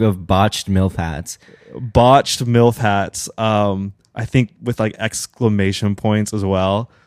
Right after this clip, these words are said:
Speaker 2: So if you've never, if you really, really want a milf hat,
Speaker 1: Yeah.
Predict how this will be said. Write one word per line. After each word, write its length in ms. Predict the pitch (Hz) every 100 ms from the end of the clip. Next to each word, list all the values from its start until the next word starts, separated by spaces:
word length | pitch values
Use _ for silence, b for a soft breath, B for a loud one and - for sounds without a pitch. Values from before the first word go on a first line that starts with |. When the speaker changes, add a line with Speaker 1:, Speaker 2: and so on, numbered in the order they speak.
| _
Speaker 2:
So 460 | - 107 101 101 101
if 240 | 107 107 -
you've 400 | 120 117 110 107
never, 480 | 120 123 123 120 120
if 160 | 101
you 120 | 139 127
really, 240 | 156 147
really 160 | 131 123
want 400 | 110 107 95 - _ _ _ _ _ _ _ _ _ _ _ _ -
a 80 |
milf 240 | 113 110 101
hat, 340 | - - - _ -
Speaker 1:
Yeah. 400 | 107 98 80